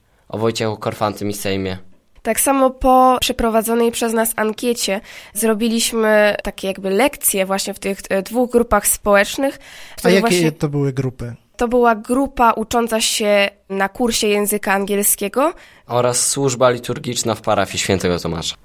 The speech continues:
Speaker 2: I, e, sporządziliśmy właśnie ulotki, na których były informacje nie tylko o Wojciechu Korfantym, chociaż to był nasz główny cel,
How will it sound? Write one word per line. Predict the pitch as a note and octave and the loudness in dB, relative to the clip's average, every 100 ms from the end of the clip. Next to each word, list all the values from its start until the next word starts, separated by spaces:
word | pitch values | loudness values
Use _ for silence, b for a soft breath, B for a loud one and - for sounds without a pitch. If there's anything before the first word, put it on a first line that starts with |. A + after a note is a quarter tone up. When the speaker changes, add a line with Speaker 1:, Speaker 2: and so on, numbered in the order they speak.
| _ | _
Speaker 2:
I, | B3 B3 B3 A#3+ A#3+ A#3 | -2 0 0 0 0 0
e, | - A3 | 0 -2
sporządziliśmy | - A#3+ A#3 A#3 A#3+ A3+ A#3 | -2 -2 0 0 -2 -2 -2
właśnie | A3 A3 A3+ G#3+ | 2 0 0 -2
ulotki, | G3+ G#3+ B3 C#4+ - A3 | 0 2 2 2 -2 0
na | G#3+ | 0
których | - A3+ G#3+ G#3+ - | -2 -2 -2 -4 -8
były | F#3+ A#3+ A#3 | 2 4 4
informacje | A3+ A#3 G#3+ A3+ A3+ A#3 A3 - G#3 G3+ | 0 -4 -2 -4 2 2 2 0 -2 -4
nie | G#3 C4+ | -2 -4
tylko | C4+ A3 - G#3 | -2 -2 0 2
o | G3+ | 2
Wojciechu | G3+ G3+ A3 G#3+ | 0 -2 -4 -4
Korfantym, | G3+ G#3 - F#3+ G3 B3 | -4 -4 -2 -2 -2 -4
chociaż | A#3 G#3+ - | -4 -6 -4
to | A3 | -6
był | G3 | -2
nasz | G3+ G3+ G3+ | 0 0 -2
główny | G3+ G3+ G3 F#3+ | -4 -2 -2 -2
cel, | G3+ A#3+ | 0 0